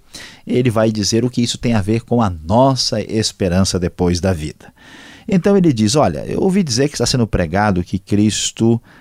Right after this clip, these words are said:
ressuscitou dentre os mortos. Como é que vocês estão dizendo que não existe ressurreição? Está sendo pregado por uns e outros estão questionando. Vejam bem,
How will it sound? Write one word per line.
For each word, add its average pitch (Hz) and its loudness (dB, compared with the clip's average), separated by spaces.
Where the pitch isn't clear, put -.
ressuscitou 98 0
dentre 92 0
os 87 -2
mortos. 113 0
Como 147 -2
é 165 2
que - -2
vocês 113 0
estão 101 0
dizendo 92 0
que 101 -4
não 104 2
existe 92 -2
ressurreição? 82 -4
Está - -4
sendo 90 -4
pregado 139 0
por 127 0
uns 185 2
e 151 2
outros 139 0
estão 127 0
questionando. 117 2
Vejam 131 2
bem, 82 -4